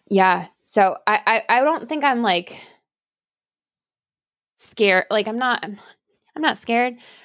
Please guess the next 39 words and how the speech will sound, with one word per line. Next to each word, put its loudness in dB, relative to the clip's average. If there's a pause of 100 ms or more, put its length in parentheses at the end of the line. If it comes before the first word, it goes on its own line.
(240)
Um, 2 (420)
I, 0
I 0
think 0
I, 0
I 2
do -2
for -2
sure 0
have 0
some -4
insecurities. -2 (200)
Um, -2 (380)
but 0
in 2
the 0 (480)
like, 2 (320)
I, 0
I'm -2
just, -2
I 2
try 2
to 0
be 2
pragmatic -2
and -2
logical 2
about 2
most 0
situations. -2
So 0
things 0
that 0
do 0
scare 0
me -2
and 0
things 0
where, 2